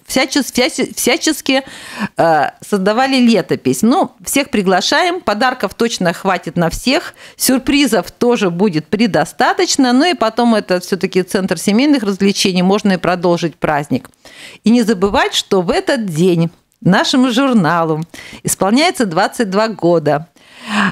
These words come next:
Двадцать два года мы уже вот говорим это волшебное слово. «Люблю». Каждую среду.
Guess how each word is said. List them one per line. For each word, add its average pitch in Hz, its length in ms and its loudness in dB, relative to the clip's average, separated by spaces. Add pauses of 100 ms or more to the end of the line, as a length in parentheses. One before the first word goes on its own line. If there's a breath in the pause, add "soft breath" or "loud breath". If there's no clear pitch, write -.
(100 loud breath)
Двадцать 247 420 0
два 226 200 2
года 233 320 0
мы 208 220 2
уже 190 200 0
вот 196 320 0
говорим 180 460 2
это 185 140 0
волшебное 180 460 0
слово. 143 460 0 (260)
«Люблю». 320 460 2 (920)
Каждую 214 360 0
среду. 117 420 -4